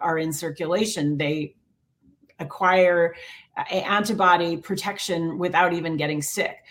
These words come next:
So we were all coming together. One of the other fascinating things, Christine, is just to be in Europe and to understand so viscerally how this is a global rollout. It's the same slogans, it's the same signs, it's the <laughs> same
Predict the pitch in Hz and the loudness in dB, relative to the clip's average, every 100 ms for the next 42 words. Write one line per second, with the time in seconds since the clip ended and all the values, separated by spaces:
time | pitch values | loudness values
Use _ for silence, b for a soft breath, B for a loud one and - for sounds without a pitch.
0 | B B B _ _ - 247 214 214 214 | B B B _ _ 0 8 8 8 4
1 | - 208 233 233 233 226 226 - 240 220 | 2 0 2 4 8 10 8 6 -4 -2
2 | 202 240 233 202 190 233 262 220 196 226 | -2 0 2 2 4 4 2 2 2 4
3 | 220 - 196 196 208 185 175 170 202 202 | 0 6 8 6 0 -2 -2 -2 -4 -4
4 | 196 202 196 185 175 170 147 220 214 - | -4 -4 -4 -4 -4 -4 -2 -2 -2 -6
5 | 214 156 240 247 214 185 180 170 165 180 | -6 -2 0 0 0 0 0 0 -2 -4
6 | 175 185 196 202 185 - 208 196 185 185 | -4 -4 -4 -4 -6 -6 -4 -2 -2 -2
7 | 185 175 156 202 233 - 196 170 160 156 | -2 -2 0 0 0 -2 -2 -2 -2 -4
8 | 151 - 180 170 190 208 185 165 147 165 | -6 -4 -2 0 -2 -4 -6 -6 -6 -2
9 | 175 185 185 156 165 170 160 98 95 151 | 0 2 0 2 4 4 2 -2 -4 -8
10 | 143 - 147 - 214 202 202 190 - 180 | -14 -10 -8 -4 -4 -2 -4 -6 -4 -2
11 | 165 143 139 135 - - 151 - 202 196 | 0 -2 -6 -8 -14 -14 -12 -6 -4 -2
12 | 190 - 185 165 151 143 147 - - - | -4 -4 -2 0 0 -2 -4 -10 -10 -8
13 | - - 214 240 | -8 -6 -2 -2